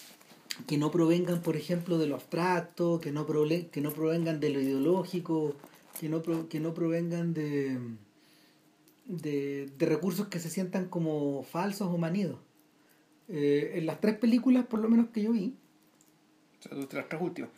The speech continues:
Speaker 1: claro, eh, es evidente que, que él, él utiliza tres dispositivos distintos para contar la historia,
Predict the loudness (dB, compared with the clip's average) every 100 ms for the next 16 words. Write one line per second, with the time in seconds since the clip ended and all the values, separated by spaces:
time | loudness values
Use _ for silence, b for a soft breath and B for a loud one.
0 | _ 4 6 4 4 4 4 4 2 0
1 | 0 2 2 0 0 2 2 2 0 2
2 | 4 4 2 -2 -2 -6 B B B B
3 | _ 4 6 6 4 4 2 2 2 0
4 | -2 _ 6 6 6 4 4 4 6 6
5 | 6 4 0 2 2 0 -4 -6 -6 -6
6 | -8 -6 -4 -2 -4